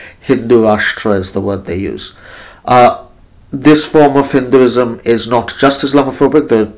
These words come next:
it of course is. It is also suspicious of other religious minorities. It is deeply casteist,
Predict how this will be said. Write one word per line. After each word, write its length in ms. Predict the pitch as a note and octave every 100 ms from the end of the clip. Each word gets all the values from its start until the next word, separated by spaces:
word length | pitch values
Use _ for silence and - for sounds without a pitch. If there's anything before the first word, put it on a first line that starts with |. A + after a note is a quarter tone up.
| -
it 100 | F#2+
of 140 | G#2
course 220 | - A2
is. 340 | C#3 D#3 D3 - - - - _
It 180 | - C3+
is 160 | C3+ B2
also 720 | B2 B2 B2 B2+ A#2+ A#2 - -
suspicious 600 | - B2+ - A#2+ - A2
of 220 | A#2 G#2 -
other 240 | B2+ C#3
religious 360 | C3+ C3 B2+ C3+
minorities. 720 | C3 C3 C3 D3 E3 - - _ _ - - _ _ -
It 240 | A#2+ A2+
is 560 | A#2 A2+ G#2+ G#2 - - _ _ _
deeply 500 | A#2+ C#3 C#3 - B2+
casteist, 1080 | B2 - A#2 A#2 - - D3 E3 - - -